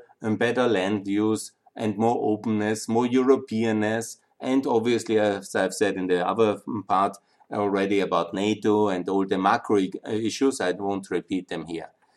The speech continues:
I want also to talk about, uh, Upper Austrian,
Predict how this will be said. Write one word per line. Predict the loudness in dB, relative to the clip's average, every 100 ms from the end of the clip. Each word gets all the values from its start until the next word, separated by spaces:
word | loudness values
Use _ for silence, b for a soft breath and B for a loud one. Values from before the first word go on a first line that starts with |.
| b b
I | -4
want | -2 0 0 0
also | 2 0 -2
to | -2 0
talk | 0 4 2 2
about, | 2 2 2 0 -8 _ _ _ _ _ _ _ _ -18 -8
uh, | -4 -4 -4 -2
Upper | 0 2
Austrian, | 2 2 0 2 4 4 2